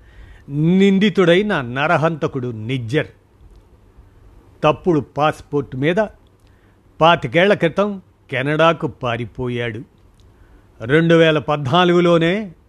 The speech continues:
ఇంటర్‌పోల్ అతడిపై రెడ్ కార్నర్ నోటీసు జారీ చేసింది. హర్దీప్ సింగ్ను అరెస్ట్ చేయాలని కోరుతూ అతడి అరాచకాలపై కెనడాకు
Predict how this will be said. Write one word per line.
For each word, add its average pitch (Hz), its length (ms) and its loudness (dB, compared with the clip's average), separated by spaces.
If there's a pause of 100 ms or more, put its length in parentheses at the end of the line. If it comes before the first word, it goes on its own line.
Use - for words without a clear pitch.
(220)
ఇంటర్‌పోల్ 151 800 -2 (320)
అతడిపై 139 600 -4 (720)
రెడ్ 123 320 -2 (120)
కార్నర్ 185 520 2
నోటీసు 147 600 -4
జారీ 123 360 -6 (100)
చేసింది. 117 480 -12 (1000)
హర్దీప్ 190 500 2
సింగ్ను 170 640 -4 (140)
అరెస్ట్ 151 460 -6
చేయాలని 139 500 -2
కోరుతూ 127 560 -8 (920)
అతడి 151 340 2
అరాచకాలపై 147 960 0 (400)
కెనడాకు 156 760 0